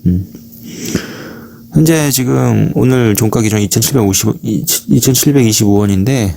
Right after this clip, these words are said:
어, 한 이천사백 원 초반까지 오면, 어, 좀 단기적으로 그 한 삼, 사 프로 이상 먹겠어요. 예.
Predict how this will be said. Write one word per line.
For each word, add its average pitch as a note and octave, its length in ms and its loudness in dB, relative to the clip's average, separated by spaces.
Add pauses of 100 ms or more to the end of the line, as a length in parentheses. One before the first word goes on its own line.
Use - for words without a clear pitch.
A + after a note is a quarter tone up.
어, G2 280 0
한 A#2 140 2
이천사백 C3 560 0
원 A#2+ 100 0
초반까지 A#2 1120 -2
오면, G#2 600 0 (800)
어, G#2+ 440 0
좀 A2 160 -2
단기적으로 A2+ 760 0 (440)
그 G#2+ 100 2
한 G#2+ 560 0 (260)
삼, B2+ 180 0
사 C3 80 2
프로 B2+ 180 0
이상 G#2+ 220 0
먹겠어요. G#2 800 -4
예. F2+ 340 -2